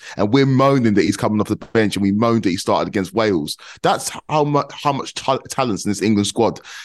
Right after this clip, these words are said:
And we have to be very, very grateful for what we're watching at the moment. And yes, granted, it can be pragmatic at times,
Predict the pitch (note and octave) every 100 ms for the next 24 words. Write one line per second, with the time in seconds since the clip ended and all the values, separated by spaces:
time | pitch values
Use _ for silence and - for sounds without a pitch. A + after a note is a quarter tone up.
0 | - A#2 A#2+ E3+ - C3 A2 B2+ A2+ G2
1 | - A#2 A#2+ - G2 G2+ G#2+ G2 G2 -
2 | - E2+ G2 G#2 F#2 D#2 - - F#2+ G2
3 | A2 D#3 - - A2 A2 - G2+ - -
4 | G#2+ A2 A2+ A2+ A#2 A2 - - F2+ A#2+
5 | B2+ C#3+